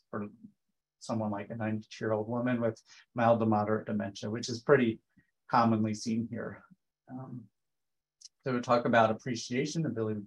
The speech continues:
to appreciate various, um, the,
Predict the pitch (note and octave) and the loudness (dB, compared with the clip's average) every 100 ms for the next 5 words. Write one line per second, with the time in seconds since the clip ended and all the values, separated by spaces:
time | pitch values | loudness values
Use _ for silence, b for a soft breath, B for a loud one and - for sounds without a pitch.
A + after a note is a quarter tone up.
0 | - G#2+ A2+ A#2 C#3+ C3+ - D3+ D3+ D3+ | -10 -8 -8 -8 -6 -4 0 2 2 -2
1 | b b b b - C#3+ D3 D3+ D3+ - | b b b b 4 8 8 8 6 2
2 | - C#3 C3+ C3 B2+ C3+ - - B2+ B2+ | -2 0 2 0 -2 -4 -6 2 4 6
3 | B2+ | 2